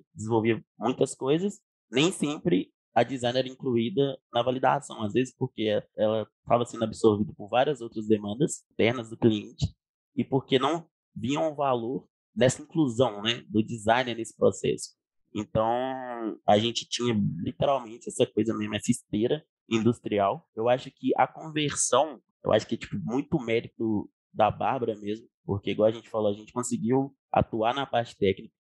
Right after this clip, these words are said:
mas quando a gente viu que o gap era no produto, a gente falou, "E agora?" Então, foi muito mérito dela mesmo. Então,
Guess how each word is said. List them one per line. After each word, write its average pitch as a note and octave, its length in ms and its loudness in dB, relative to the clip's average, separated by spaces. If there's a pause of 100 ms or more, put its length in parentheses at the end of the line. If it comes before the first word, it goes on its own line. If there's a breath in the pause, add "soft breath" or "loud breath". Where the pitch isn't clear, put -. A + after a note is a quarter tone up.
mas G#2+ 200 2
quando A#2+ 260 0
a - 20 6
gente B2 240 -2
viu A2 160 -2
que - 100 -8
o G#2 60 -4
gap G#2 320 0
era A2+ 120 2
no B2 120 -14
produto, G#2+ 500 -2
a A2 40 2
gente A2 160 -12
falou, G2 300 2 (180)
"E G#2+ 80 0
agora?" G#2+ 500 -2 (320)
Então, G#2 240 0
foi A#2+ 180 4
muito B2+ 300 -4
mérito A2+ 380 0
dela G2+ 280 0
mesmo. G#2 400 -10
Então, G#2 540 -2